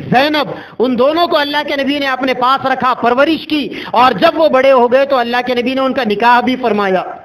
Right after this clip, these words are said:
आज हमारे मुआशरे के अंदर कोई बच्ची अठारह साल में, बीस बाईस साल में बेवा होती है, क्या आज नौजवानों के दिलों में ज़र्फ है इतना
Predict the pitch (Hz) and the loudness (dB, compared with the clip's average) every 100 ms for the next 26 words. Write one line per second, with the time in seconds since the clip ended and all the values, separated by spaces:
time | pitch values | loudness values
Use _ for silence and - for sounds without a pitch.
0 | _ _ _ _ _ _ _ _ _ _ | _ _ _ _ _ _ _ _ _ _
1 | _ _ _ _ _ _ _ _ - 190 | _ _ _ _ _ _ _ _ -2 2
2 | 277 220 - - _ - 214 262 262 233 | 2 0 -10 -18 _ -8 -4 -4 -2 -2
3 | 240 233 247 285 277 254 277 277 269 220 | -2 -2 -2 -2 -2 -4 -4 -2 -2 -2
4 | 226 254 262 240 220 226 220 226 247 277 | -4 -2 -4 -2 -2 -2 -2 -2 -2 0
5 | 277 285 277 - 147 247 311 254 262 269 | -2 -2 -8 -10 -4 -2 -2 -2 0 0
6 | 269 - 277 285 285 214 233 262 240 240 | -4 -4 -4 -2 0 2 2 2 2 0
7 | 233 285 254 226 - - - 226 220 254 | 0 -2 0 0 -4 -12 -6 -2 2 2
8 | 294 262 254 247 240 247 285 302 302 240 | 2 0 -2 0 0 0 0 -2 -2 0
9 | 269 285 277 233 269 262 233 330 330 311 | 0 0 -2 0 -2 0 0 2 0 0
10 | 311 | -2